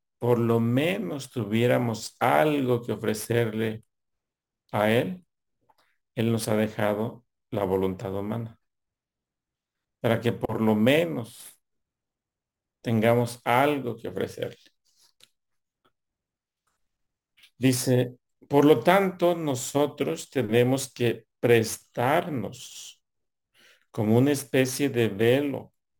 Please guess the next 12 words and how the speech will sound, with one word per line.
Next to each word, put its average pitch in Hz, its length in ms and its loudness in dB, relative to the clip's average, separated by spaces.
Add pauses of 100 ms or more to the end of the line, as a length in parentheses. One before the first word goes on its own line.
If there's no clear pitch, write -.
(640)
con 123 180 0
nuestros 110 460 -2
actos 147 500 -2
para 117 340 2
encerrarle 113 920 0
dentro 123 840 -4 (600)
nuestro 113 540 0
acto 117 520 -4
y 110 140 0
el 104 120 0
fiat 131 280 -2
divino 113 640 -4